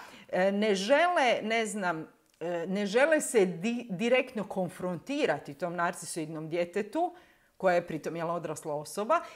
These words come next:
i na taj način narcis itekako okrene situaciju u svoju korist. Isto tako zna se dogoditi ako su i roditelji ili jedan roditelj narcisoidni, onda vi doslovce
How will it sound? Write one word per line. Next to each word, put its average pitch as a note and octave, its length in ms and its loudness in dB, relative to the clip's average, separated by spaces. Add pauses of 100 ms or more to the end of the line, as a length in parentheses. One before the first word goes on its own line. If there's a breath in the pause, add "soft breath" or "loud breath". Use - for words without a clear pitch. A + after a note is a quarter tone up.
(120)
i A#3 160 0
na A#3+ 140 4
taj F4+ 220 4 (200)
način G4+ 380 2
narcis D#4+ 520 2 (120)
itekako C4 1000 0
okrene G#3 1000 0 (420 soft breath)
situaciju G3+ 800 -4
u E3+ 40 -8
svoju E3+ 380 -2
korist. - 800 -10 (720 soft breath)
Isto C4+ 280 -2
tako E4 380 10
zna D4+ 200 4
se D#4+ 140 -2
dogoditi D4 580 2
ako B3+ 280 4
su B3 160 -2
i A#3+ 120 0
roditelji C4 720 2
ili G3+ 380 -2
jedan C4 320 4
roditelj G3+ 420 0
narcisoidni, F3+ 760 -2 (240 loud breath)
onda E4+ 220 2
vi D4+ 220 0
doslovce F4 560 -2